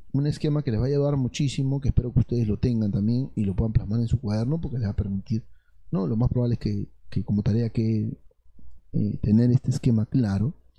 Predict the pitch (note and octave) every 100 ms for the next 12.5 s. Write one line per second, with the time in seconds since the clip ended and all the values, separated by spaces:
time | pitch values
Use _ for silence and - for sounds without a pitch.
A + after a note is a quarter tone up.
0 | - - - - - C#3+ C3+ A#2 D3+ D3+
1 | B2+ - A2+ - G2 - G#2+ C3+ C3 A2+
2 | G2 F#2+ G2+ - - - - - - -
3 | G#2 F#2+ G#2 G#2+ G2 F2 G#2 - - G2+
4 | F#2+ G#2+ - - - - - - - -
5 | B2 B2+ B2 C3 D#3 F#3 - - G2 G2+
6 | A2+ A2 G#2 - - - - B2 B2+ D#3+
7 | C#3+ G#2+ - - A#2+ C3+ C#3+ D3 D3+ D3
8 | - C#3+ - D3 E3+ D#3 F3+ E3+ - -
9 | - - - - - F3+ B3+ A3+ A3 G3+
10 | F#3 - A2 F#2+ - - - - - -
11 | - A#2+ - A3+ A2+ A2 A#2 G#2 B2 -
12 | - - - -